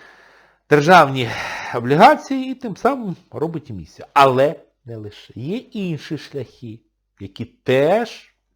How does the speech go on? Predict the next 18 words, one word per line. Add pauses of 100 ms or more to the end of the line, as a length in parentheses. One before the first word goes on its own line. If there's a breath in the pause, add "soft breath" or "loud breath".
(120)
з
допомогою
яких
можна
робити (360 soft breath)
емісію. (260 soft breath)
Емісія
завжди
безготівкова, (180)
звертаю
вашу
увагу. (1300 soft breath)
Так
от
ми
розглянемо
всі
шляхи.